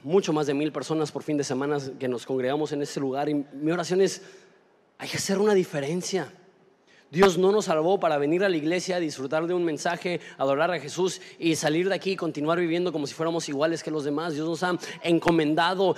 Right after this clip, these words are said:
la tarea de ser representantes de su reino a co-, todo sector de esta ciudad. Queremos hacer una diferencia.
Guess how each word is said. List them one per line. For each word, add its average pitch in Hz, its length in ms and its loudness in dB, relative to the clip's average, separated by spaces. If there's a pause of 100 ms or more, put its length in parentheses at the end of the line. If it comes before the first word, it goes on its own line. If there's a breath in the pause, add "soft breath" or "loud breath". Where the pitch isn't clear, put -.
(120)
la 165 140 2
tarea 170 420 2
de 156 120 0
ser 175 160 0
representantes 175 920 2
de 165 100 0
su 143 200 -2
reino 180 480 2 (160 loud breath)
a 151 140 -2
co-, 202 300 4
todo 202 420 4
sector 196 640 0
de 165 100 0
esta 165 220 -2
ciudad. 160 400 -2 (800)
Queremos 190 360 4
hacer 151 160 0
una 185 120 2
diferencia. 160 580 0